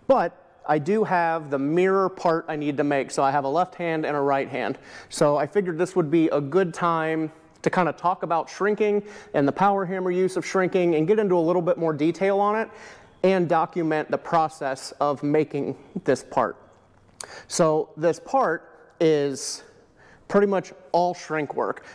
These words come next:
There's some blending and some planishing, but that's the minimal amount of work towards the end.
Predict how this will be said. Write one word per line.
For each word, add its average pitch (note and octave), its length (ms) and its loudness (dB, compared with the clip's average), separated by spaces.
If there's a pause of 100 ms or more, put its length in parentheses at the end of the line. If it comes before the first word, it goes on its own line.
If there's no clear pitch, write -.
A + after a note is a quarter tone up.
There's F#3 180 2
some G#3 160 -2
blending E3+ 400 2
and E3 100 0
some E3 120 -2
planishing, D3+ 560 -2
but C#3 140 -2
that's D3+ 340 0
the C#3+ 160 0
minimal E3 760 0 (280)
amount D3 420 0
of C3+ 140 -2
work C#3+ 340 0
towards D3 320 -2
the C#3 160 -2
end. B2 320 -2